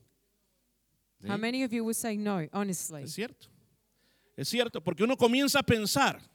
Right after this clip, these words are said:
Speaker 2: Because you start to think,
Speaker 1: "Yo no tengo esa costumbre.
Speaker 2: "I don't have this custom.
Speaker 1: A mí no me gusta andar descalzo."
Speaker 2: I don't like to be barefoot."
Speaker 1: A no me,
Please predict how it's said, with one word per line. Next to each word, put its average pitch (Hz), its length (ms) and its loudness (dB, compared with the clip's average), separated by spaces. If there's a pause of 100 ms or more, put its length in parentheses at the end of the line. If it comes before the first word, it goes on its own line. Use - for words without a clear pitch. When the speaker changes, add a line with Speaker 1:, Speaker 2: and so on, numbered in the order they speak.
Speaker 2:
Because 226 260 -4
you 240 60 -2
start 247 280 -4
to 233 100 -6
think, 233 360 -4 (240)
Speaker 1:
"Yo 226 160 6
no 254 120 2
tengo 269 240 2
esa 226 160 0
costumbre. - 680 -2
Speaker 2:
"I 202 120 -2
don't 233 180 -2
have 247 220 -4
this 226 180 -4
custom. 254 340 -4
Speaker 1:
A 160 60 4
mí 214 100 6
no 262 120 4
me 254 120 2
gusta 240 280 2
andar 233 240 2
descalzo." 233 600 0
Speaker 2:
I 214 120 -2
don't 226 160 -2
like 240 260 -4
to 254 100 0
be 233 160 0
barefoot." 214 520 -2
Speaker 1:
A 160 100 2
no 226 100 2
me, 262 140 0